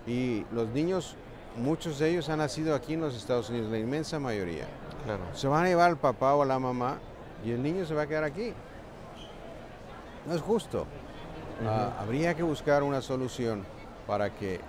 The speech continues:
Speaker 1: esas personas que están en esa situación resuelvan su problema migratorio.
Speaker 2: Claro.
Speaker 1: Eso es lo que queremos que el
Speaker 2: Claro,
Speaker 1: gobierno
Speaker 2: y,
Speaker 1: considere.
Speaker 2: y, y yo, yo creo que es, es clave lo que usted dice, ¿no? Nunca perder de vista este, este lado humano,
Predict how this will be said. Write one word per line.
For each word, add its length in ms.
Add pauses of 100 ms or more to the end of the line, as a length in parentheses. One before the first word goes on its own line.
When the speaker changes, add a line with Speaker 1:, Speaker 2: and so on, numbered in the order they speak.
(200)
Speaker 1:
esas 300
personas 560
que 80
están 260
en 140
esa 240
situación 540 (100)
resuelvan 580
su 160
problema 380
migratorio. 600 (180)
Speaker 2:
Claro. 180
Speaker 1:
Eso 80
es 60
lo 100
que 120
queremos 460 (300)
que 60
el 60
Speaker 2:
Claro, 160
Speaker 1:
gobierno 220
Speaker 2:
y, 20
Speaker 1:
considere. 500
Speaker 2:
y, 320
y 20
yo, 120
yo 160
creo 180
que 100
es, 160 (100)
es 140
clave 320
lo 100
que 60
usted 200
dice, 360
¿no? 140
Nunca 420 (140)
perder 420
de 140
vista 360
este, 480 (300)
este 240
lado 220
humano, 520